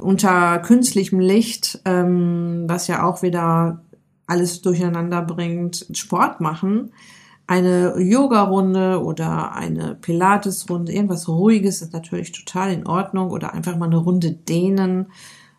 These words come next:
auch noch in Ordnung, ähm, aber bitte kein intensiver Sport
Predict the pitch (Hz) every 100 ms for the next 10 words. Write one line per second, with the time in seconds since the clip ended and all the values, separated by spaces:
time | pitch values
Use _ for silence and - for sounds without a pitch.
0 | _ 170 202 208 190 180 175 170 175 175
1 | 170 170 175 - - 165 160 160 156 160
2 | 165 165 160 160 156 160 - _ _ _
3 | - 175 170 175 - 170 170 165 165 170
4 | 160 160 165 165 - - 151 151 -